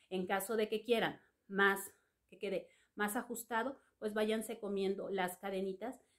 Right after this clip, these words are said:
de la separación de cada de nuestras V, pero no, no en todas, ¿sí? Vayan dejando cinco o seis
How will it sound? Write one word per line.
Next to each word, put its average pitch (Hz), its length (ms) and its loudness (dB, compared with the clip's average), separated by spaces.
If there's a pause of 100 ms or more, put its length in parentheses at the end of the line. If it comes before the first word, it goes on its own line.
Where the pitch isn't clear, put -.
de 190 80 0
la 175 140 2
separación 175 600 -8
de 185 140 -8
cada 170 320 -4 (100)
de 165 160 -10
nuestras 160 640 -6
V, 208 420 -2 (360)
pero 196 240 2
no, 214 340 2 (180)
no 226 320 2 (100)
en 208 220 0
todas, - 440 -4 (200)
¿sí? - 340 -12 (180)
Vayan 226 280 -2
dejando 202 380 -4
cinco 247 520 -4
o 175 100 -6
seis 359 540 0